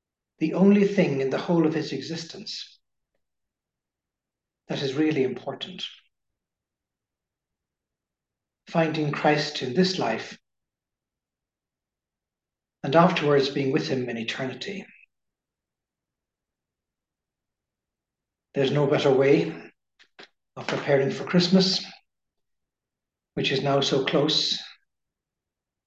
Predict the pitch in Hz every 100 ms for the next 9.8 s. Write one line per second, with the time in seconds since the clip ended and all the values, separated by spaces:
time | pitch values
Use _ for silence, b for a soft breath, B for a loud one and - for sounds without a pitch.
0 | _ _ _ _ _ _ - 160 160 156
1 | 226 - 185 180 - - 156 156 156 135
2 | - - - 185 180 - _ _ _ _
3 | _ _ _ _ _ _ _ _ _ _
4 | _ _ _ _ _ _ _ _ _ -
5 | 170 180 - 175 208 165 160 160 - -
6 | _ _ _ _ _ _ _ _ _ _
7 | _ _ _ _ _ _ _ - 139 208
8 | - 180 185 151 127 151 160 160 135 131
9 | - 147 - - - - 190 -